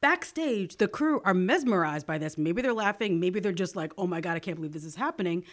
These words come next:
And they miss their cue to open the doors. So he's vomiting, flying over the audience, and comes onto stage and smashes into the doors and kinda slides down the doors. One of the doors creaks open, and a hand pats out, finds him, and drags him backstage. Door closes.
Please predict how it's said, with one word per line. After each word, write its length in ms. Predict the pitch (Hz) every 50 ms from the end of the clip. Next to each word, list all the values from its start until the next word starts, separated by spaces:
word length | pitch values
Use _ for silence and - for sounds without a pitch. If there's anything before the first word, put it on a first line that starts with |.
| - - - -
And 120 | 220 220 214
they 120 | 208 202
miss 240 | 202 214 233 226 -
their 100 | - 202
cue 240 | 180 - - 233 220
to 80 | 185
open 220 | 165 170 160 - 165
the 80 | 160
doors. 400 | 147 147 170 143 123 - - - - - - - - - -
So 140 | - - 247
he's 100 | 233 196
vomiting, 400 | 180 185 247 262 302 359 330 311
flying 400 | 311 - 277 285 294 285 285 262
over 220 | - 240 233 247
the 100 | 220 226
audience, 420 | - 196 196 196 208 220 233 240 - -
and 160 | 196 196 185
comes 220 | - 240 254 233 247
onto 160 | 247 233 -
stage 260 | - 240 226 220 190
and 100 | 202 170
smashes 540 | - - - 214 233 262 269 262 - 233 214
into 160 | 240 214 214
the 80 | 196 202
doors 340 | 175 196 175 160 156 160
and 80 | 165 165
kinda 140 | 185 156 151
slides 560 | 147 - - 147 143 143 147 151 156 151 139
down 280 | 143 143 139 143 147 143
the 80 | 143 139
doors. 420 | 147 135 131 131 127 127 127 - _ _ _ _ _ - - - - _ -
One 160 | 170 180 196
of 20 |
the 60 | 202 196
doors 200 | 196 185 175 170
creaks 320 | - - 196 185 180 -
open, 440 | 180 160 165 160 190 185 196 208 - - _ _
and 80 | - 147
a 40 | 151
hand 420 | 147 - 175 175 175 170 160 156 -
pats 300 | - 170 165 160 - 175
out, 280 | 156 156 180 196 - - - -
finds 340 | - - 196 180 175 170 160
him, 140 | 190 151 147
and 80 | 139
drags 380 | 139 156 165 156 165 180 - 190
him 80 | 175 170
backstage. 680 | - 160 160 - - - 175 165 170 175 180 165 - -
Door 220 | 147 175 170 185 180
closes. 580 | - - 160 156 175 170 196 214 240 233 -